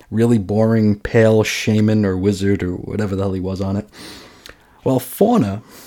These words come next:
in this issue, decided to explore the other side. There's a, a line between where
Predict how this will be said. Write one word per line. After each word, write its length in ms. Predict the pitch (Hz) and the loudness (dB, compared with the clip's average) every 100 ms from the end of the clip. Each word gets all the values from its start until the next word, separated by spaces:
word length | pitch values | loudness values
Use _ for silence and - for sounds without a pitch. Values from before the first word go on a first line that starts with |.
| - - _ _ | -20 -20 _ _
in 200 | - 123 | 0 4
this 200 | 135 214 | 6 4
issue, 300 | 113 101 120 | 4 2 2
decided 480 | 117 120 156 180 175 | 0 0 0 0 -2
to 120 | 143 | -2
explore 540 | 135 - - 104 104 101 | -4 -6 -2 0 0 -2
the 160 | 117 107 | -4 -4
other 220 | 101 87 90 | -4 -6 -6
side. 420 | - 90 87 85 | -6 -6 -8 -8
There's 160 | 95 | -6
a, 160 | 95 90 113 | -6 -6 -4
a 80 | 98 | 0
line 420 | 107 120 123 110 | 2 4 4 2
between 420 | - 120 120 110 | 0 2 4 4
where 340 | 110 110 107 | 4 2 0